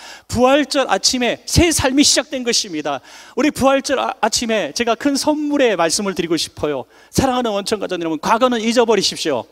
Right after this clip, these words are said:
오늘부터 여러분 한 살입니다. 할렐루야. 오늘부터 새로운 인생을 스타트하는 거예요. 그러므로 "과거에 나는 어땠다?" 신경 쓸 거 없어요.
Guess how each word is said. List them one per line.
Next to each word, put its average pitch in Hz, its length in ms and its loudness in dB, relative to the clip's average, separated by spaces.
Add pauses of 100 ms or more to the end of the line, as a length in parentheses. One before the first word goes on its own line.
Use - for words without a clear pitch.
(760)
오늘부터 262 500 2
여러분 233 260 2
한 330 180 2
살입니다. 214 680 2 (280)
할렐루야. 233 540 4 (720)
오늘부터 302 500 2
새로운 370 440 2
인생을 262 420 0 (160)
스타트하는 - 720 0
거예요. 175 440 -2 (920)
그러므로 285 420 2 (160)
"과거에 277 420 0
나는 247 200 -2
어땠다?" 208 420 -6
신경 330 380 -4
쓸 277 180 -2
거 - 140 -8
없어요. 139 380 -8